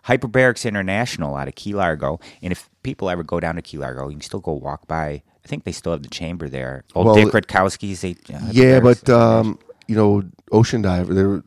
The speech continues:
Speaker 2: you know, he was right below Ocean Divers.
Speaker 1: Yes, exactly.
Speaker 2: But Ocean Divers just got bought up by Rainbow
Speaker 1: Oh,
Speaker 2: Reef.
Speaker 1: they booed
Speaker 2: I don't
Speaker 1: old
Speaker 2: know. I don't know. I
Speaker 1: He
Speaker 2: haven't, I
Speaker 1: was
Speaker 2: haven't
Speaker 1: there
Speaker 2: been
Speaker 1: for the
Speaker 2: down there.
Speaker 1: longest time, and I haven't
Speaker 2: Yeah, this, this
Speaker 1: checked
Speaker 2: just
Speaker 1: that out
Speaker 2: happened
Speaker 1: in the past
Speaker 2: recently,
Speaker 1: 10
Speaker 2: so I,
Speaker 1: years,
Speaker 2: I haven't,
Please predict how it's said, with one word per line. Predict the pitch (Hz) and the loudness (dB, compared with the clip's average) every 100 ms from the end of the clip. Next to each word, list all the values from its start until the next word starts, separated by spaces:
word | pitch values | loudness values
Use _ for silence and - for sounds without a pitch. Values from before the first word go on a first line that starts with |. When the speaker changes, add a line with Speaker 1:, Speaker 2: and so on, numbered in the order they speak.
| - | -4
Speaker 2:
you | 101 | -2
know, | |
he | 95 123 | 2 0
was | 98 | 4
right | 107 101 | 4 4
below | 107 101 98 98 | 2 2 2 2
Ocean | 101 - 87 | 0 -2 -4
Divers. | 87 87 | -4 2
Speaker 1:
Yes, | 92 80 71 - | 2 2 0 -8
exactly. | 87 82 78 - 62 | -8 -6 -6 -6 0
Speaker 2:
But | 98 | 4
Ocean | 101 107 104 | 4 2 0
Divers | 98 95 87 | 0 0 -4
just | 87 | -4
got | 98 92 | -4 -2
bought | 92 90 | -2 -2
up | 87 - | -2 -4
by | 95 | -4
Rainbow | 90 90 90 90 90 | -4 -2 -4 -2 -2
Speaker 1:
Oh, | |
Speaker 2:
Reef. | 87 98 92 87 - - | -2 -2 -2 -4 -12 -18
Speaker 1:
they | - 65 | -14 -12
booed | 64 76 73 | -10 -6 -2
Speaker 2:
I | 127 | -2
don't | 180 | 0
Speaker 1:
old | 185 120 | -2 -2
Speaker 2:
know. | 101 | -4
I | |
don't | 110 | -4
know. | 113 95 | -4 -4
I | 101 | -4
Speaker 1:
He | 101 | -2
Speaker 2:
haven't, | 147 | 0
I | |
Speaker 1:
was | 123 139 | 2 4
Speaker 2:
haven't | |
Speaker 1:
there | |
Speaker 2:
been | - | 2
Speaker 1:
for | 123 | 2
the | |
Speaker 2:
down | 135 | 2
there. | 117 | 2
Speaker 1:
longest | 110 92 | 0 -4
time, | - 113 87 | -4 -4 -4
and | 82 | -4
I | 104 | -4
haven't | 104 104 | -4 -2
Speaker 2:
Yeah, | 135 113 | 2 4
this, | 123 | 2
this | 110 139 | 2 0
Speaker 1:
checked | 98 | 2
Speaker 2:
just | 156 90 | 2 4
Speaker 1:
that | |
out | 127 101 | 4 2
Speaker 2:
happened | 110 104 | 2 2
Speaker 1:
in | |
the | 113 | 2
past | 80 | 0
Speaker 2:
recently, | 101 | -2
Speaker 1:
10 | - | 0
Speaker 2:
so | 101 | 2
I, | 104 | 4
Speaker 1:
years, | 107 | 4
Speaker 2:
I | 110 | 2
haven't, | 110 | 2